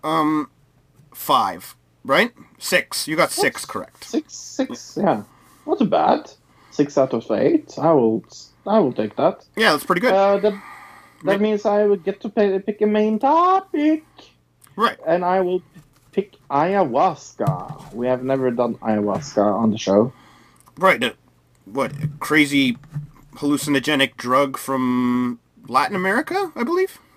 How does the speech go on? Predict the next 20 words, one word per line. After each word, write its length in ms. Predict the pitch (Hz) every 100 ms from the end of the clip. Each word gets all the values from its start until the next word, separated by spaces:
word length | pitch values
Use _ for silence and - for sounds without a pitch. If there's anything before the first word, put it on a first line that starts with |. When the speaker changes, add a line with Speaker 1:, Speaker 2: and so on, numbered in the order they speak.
| 151
Speaker 2:
Yeah. 300 | 147 330 359 -
Speaker 1:
Yeah. 160 | 185 -
Speaker 2:
Yeah. 200 | 202 262 - _ - - -
Uh, 280 | 143 139 139
this 240 | 135 151 156
is 160 | 147
because 440 | - 135 123 117 120
Netflix 560 | 127 - 131 120 -
had 240 | 127 123 117
the, 120 | 120
uh, 1000 | 113 104 98 110 110 110 110 107 107 107 110
their 180 | 104 101
show 480 | - 110 110 107 -
that 140 | 107
we 100 | 104 104
talked 240 | 101 -
about 240 | 101 98
last 320 | 101 113 123 131
week 260 | 131 - _
Speaker 1:
Right. 220 | 180 156